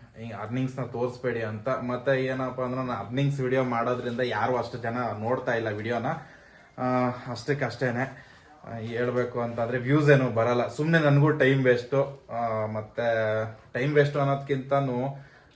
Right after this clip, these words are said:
ಆ, ನಾನು ಫೋಕಸ್ ಮಾಡೋಕ್ಕಾಗಲ್ಲ ಡ್ಯೂಟಿ ಮೇಲೆ. ಅದಕ್ಕೋಸ್ಕರ ಏನ್ ಮಾಡ್ತೀನಿ, ಆದಷ್ಟು ನಿಮ್ಗೆ ಇನ್ಫಾರ್ಮೇಶನ್ ವಿಡಿಯೋನ ತಲುಪ್ಸಕ್ಕೆ ಟ್ರೈ ಮಾಡ್ತೀನಿ.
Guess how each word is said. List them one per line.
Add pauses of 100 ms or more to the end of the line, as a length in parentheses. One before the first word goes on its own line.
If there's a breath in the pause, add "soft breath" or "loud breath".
(140)
ಆ,
ನಾನು
ಫೋಕಸ್
ಮಾಡೋಕ್ಕಾಗಲ್ಲ
ಡ್ಯೂಟಿ
ಮೇಲೆ. (140)
ಅದಕ್ಕೋಸ್ಕರ
ಏನ್
ಮಾಡ್ತೀನಿ,
ಆದಷ್ಟು
ನಿಮ್ಗೆ
ಇನ್ಫಾರ್ಮೇಶನ್
ವಿಡಿಯೋನ (400)
ತಲುಪ್ಸಕ್ಕೆ
ಟ್ರೈ
ಮಾಡ್ತೀನಿ.